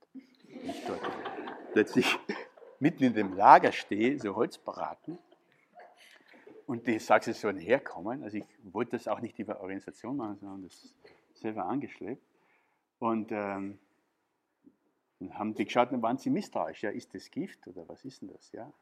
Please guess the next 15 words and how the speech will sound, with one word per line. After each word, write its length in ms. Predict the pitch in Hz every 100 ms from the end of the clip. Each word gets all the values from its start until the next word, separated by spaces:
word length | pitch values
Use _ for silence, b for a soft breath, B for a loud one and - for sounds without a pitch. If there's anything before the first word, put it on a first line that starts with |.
| _
Ist 140 | _ 107
das 140 | 95
ein, 240 | 87 87 - -
ein 200 | 92 85 - b b b
medizinisches 640 | 95 95 - 120 113 104 85
Experiment?“ 720 | 87 - - 85 82 90 160 _
Das 80 | -
sind 180 | 101 98
die 100 | 110
ersten 280 | 104 - 104
Fantasien, 600 | 107 - - - 196 139
die 120 | 98
dann 160 | - -
kommen. 480 | - _ - -
Ja? 120 | 107